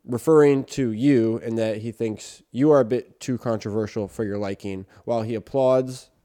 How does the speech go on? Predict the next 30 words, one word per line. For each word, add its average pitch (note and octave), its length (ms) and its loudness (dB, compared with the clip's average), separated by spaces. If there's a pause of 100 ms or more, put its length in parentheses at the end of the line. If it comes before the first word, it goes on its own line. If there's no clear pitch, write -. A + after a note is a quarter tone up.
(460)
you G#2+ 80 -4
know, G2 180 -6
and G#2+ 160 -10
gives A2+ 220 -4
you A2+ 80 -6
kudos A2 520 -2
for G#2 520 -6 (360)
y-, A2+ 120 -10
building G#2+ 360 -2
your G#2 120 -6
brand G2+ 420 -4
and G2+ 160 -6
the G2 220 -8 (240)
alter A2 400 -4
ego G#2 340 -6
that G2 140 -8
you G2+ 320 -8
may G#2 200 -4
be G2 120 -6
playing, F#2+ 400 -6 (300)
he A2+ 180 -6
does G#2 220 -4
not G#2+ 260 -4
want G2+ 180 -8
any G2+ 160 -8
of F#2 80 -10
his F2+ 280 -10
drivers F2 640 -12 (180)
doing F2+ 240 -8
that F2 180 -14